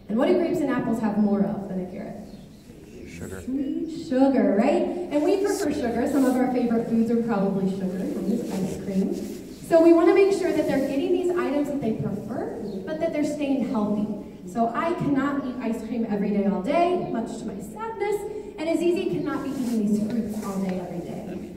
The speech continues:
Speaker 1: But we can use them as a really highly preferred food item when we ask him to participate in research or when we ask him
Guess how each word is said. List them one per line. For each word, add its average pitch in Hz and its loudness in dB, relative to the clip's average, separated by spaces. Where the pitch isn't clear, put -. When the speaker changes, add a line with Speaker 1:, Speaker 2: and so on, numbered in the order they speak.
Speaker 1:
But 220 4
we 285 8
can - 4
use - 4
them 311 4
as 277 4
a 254 6
really 285 4
highly 285 0
preferred 226 2
food 311 2
item 330 0
when 240 -2
we 240 -4
ask 214 -4
him 214 -2
to 202 -4
participate 196 -6
in 196 -6
research - -2
or 440 -2
when 440 0
we 381 0
ask 349 -2
him 381 0